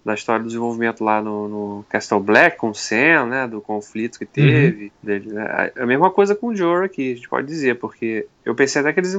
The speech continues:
Speaker 1: eles fossem enrolar um pouquinho mais, mas você vê, nesse episódio ele já foi vendido como escravo, já virou guerreiro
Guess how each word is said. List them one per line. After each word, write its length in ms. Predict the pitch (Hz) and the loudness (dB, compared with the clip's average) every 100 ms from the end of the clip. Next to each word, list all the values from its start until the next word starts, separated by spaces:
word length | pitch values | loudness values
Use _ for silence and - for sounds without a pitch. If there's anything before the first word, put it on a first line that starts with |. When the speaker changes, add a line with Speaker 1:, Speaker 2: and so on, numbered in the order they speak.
| 190 | -4
Speaker 1:
eles 180 | 160 165 | -4 -2
fossem 240 | 180 175 | 0 0
enrolar 280 | 175 175 170 | 2 4 4
um 20 | |
pouquinho 300 | 170 175 185 | 2 -2 0
mais, 400 | 185 127 107 - - - | 2 4 4 0 -12 -6
mas 220 | 110 104 | -4 -2
você 100 | 143 | 2
vê, 120 | 113 | 2
nesse 260 | 110 139 175 | 2 2 0
episódio 500 | 175 127 113 147 170 | -2 -4 0 2 2
ele 80 | |
já 140 | 151 143 | 2 0
foi 180 | 151 170 | 2 4
vendido 440 | 170 143 123 151 | 4 2 0 0
como 160 | 156 143 | 0 -2
escravo, 560 | - 117 117 151 151 | -2 0 2 0 -2
já 120 | 127 | -2
virou 280 | 131 131 139 | 0 2 2
guerreiro 560 | 156 139 107 131 165 | 4 2 4 2 2